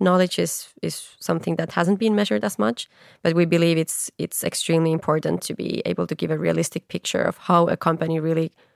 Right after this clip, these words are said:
contributes to the world. Let's say there's, um, Wärtsilä, for example, a Finnish, Finnish company doing engines for big ships and so on. It would be unrealistic to describe Wärtsilä's net impact if we didn't take into account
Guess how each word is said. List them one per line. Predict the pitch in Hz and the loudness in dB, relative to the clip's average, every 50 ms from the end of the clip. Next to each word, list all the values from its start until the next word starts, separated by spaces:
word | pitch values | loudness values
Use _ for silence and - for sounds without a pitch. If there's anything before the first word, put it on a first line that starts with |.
| _ _ _ - | _ _ _ -2
contributes | - 165 160 - - 156 131 131 - - | 0 2 2 2 0 -2 0 -2 -2 -2
to | - - | -2 -2
the | - - | 0 0
world. | 82 - - - 190 - _ - - - _ - | 0 0 -2 -4 -4 -8 _ -20 -20 -10 _ 4
Let's | 180 175 - - | 4 4 4 4
say | - 185 165 160 | 6 6 6 8
there's, | 160 160 160 156 160 - | 6 6 4 4 4 2
um, | 165 156 151 151 151 151 147 160 165 _ _ _ _ _ - | 4 4 6 4 4 2 0 -2 -6 _ _ _ _ _ -4
Wärtsilä, | 151 165 160 - - - - - - - 165 | -2 0 0 0 0 -4 -4 -4 -4 -6 -6
for | - - - | -8 -10 -10
example, | - - - - 90 - - 180 | -6 -4 -4 -2 -2 -2 -4 -4
a | 175 | -2
Finnish, | - - 160 156 160 156 - - _ - | 0 0 0 0 -2 -4 -8 -10 _ -2
Finnish | - 170 165 - | 0 0 0 0
company | - - - 170 - - - - | -2 -4 -4 -4 -4 -2 -2 -2
doing | - - - 62 - 64 62 62 - - - | -2 -2 -2 -2 -2 -2 -4 -4 -6 -4 -2
engines | 170 165 170 - 156 160 170 - - | -2 0 0 -2 -4 -4 -6 -6 -6
for | - - - - - - - | -8 -8 -6 -4 -4 -4 -4
big | - - - | -6 -6 -4
ships | - - - - - - | -2 -2 -2 -2 -4 -6
and | - - 156 | -6 -6 -4
so | - - - | -6 -4 -4
on. | 185 - 196 - _ _ _ _ _ _ _ _ _ _ | -4 -4 -4 -6 _ _ _ _ _ _ _ _ _ _
It | - 185 180 | 2 4 4
would | 185 208 185 170 | 6 4 4 4
be | - 185 175 175 - | 4 4 4 4 6
unrealistic | - 185 196 185 190 180 175 180 185 - - - 180 180 - _ | 6 4 6 6 6 4 4 4 2 0 0 0 0 0 0 _
to | - - - 160 165 165 165 165 | -6 -2 0 2 2 2 2 2
describe | 156 165 160 - - - 180 175 175 170 170 - | 2 0 0 -2 0 2 4 4 4 4 2 2
Wärtsilä's | 170 165 170 180 - - - - - 175 - - | 2 2 2 2 0 -2 -2 0 0 0 0 0
net | 175 175 175 170 - - | 2 2 2 0 -2 -2
impact | 175 170 175 - - - - - _ - - _ _ _ _ _ _ _ _ _ _ _ - | -2 -2 0 -2 -2 -4 -4 -4 _ -10 -20 _ _ _ _ _ _ _ _ _ _ _ -4
if | - - 156 - | -2 -2 0 2
we | 170 165 165 | 2 2 4
didn't | 160 175 175 185 190 - | 6 4 6 6 4 4
take | - 175 170 - - | 4 4 4 4 2
into | 170 160 156 - - | 0 0 2 2 0
account | 165 165 - - - 165 160 160 160 160 - | 0 0 0 2 2 4 4 4 2 0 0